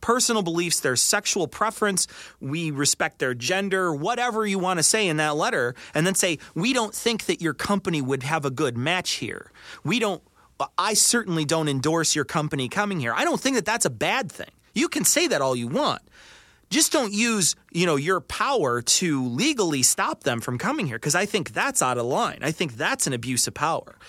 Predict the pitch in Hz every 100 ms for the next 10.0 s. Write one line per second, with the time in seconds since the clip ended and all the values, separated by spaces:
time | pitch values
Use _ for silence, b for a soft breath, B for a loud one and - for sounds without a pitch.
0 | B - 147 160 117 185 247 - 120 127
1 | 127 131 139 131 B - 269 208 247 302
2 | - 311 247 247 202 240 214 - B B
3 | - 247 170 - 196 170 262 214 - 240
4 | 147 110 226 294 254 - 180 180 214 226
5 | 202 - 233 262 233 220 214 226 220 185
6 | - 240 262 185 139 165 - - - 208
7 | 220 220 214 151 127 117 - 113 113 165
8 | - B B B 190 226 233 220 214 208
9 | B B 196 196 175 - - 202 226